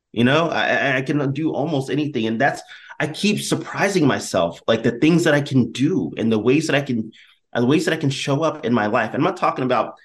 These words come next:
the big public facing ways. I'm just talking about being a dad and, and making sure that my, you know, my kids, uh,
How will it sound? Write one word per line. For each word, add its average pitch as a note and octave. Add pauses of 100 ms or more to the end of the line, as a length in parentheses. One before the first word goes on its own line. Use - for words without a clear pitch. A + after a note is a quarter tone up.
(260)
the B2
big C#3+
public C#3
facing C3+
ways. C#3+
I'm C3+
just D#3
talking D3
about A2+
being B2
a A2+
dad F#2 (540)
and, A#2+
and A#2
making C3+
sure B2+
that A2
my, F#2+ (120)
you A2
know, G2
my G2
kids, B2 (400)
uh, F#2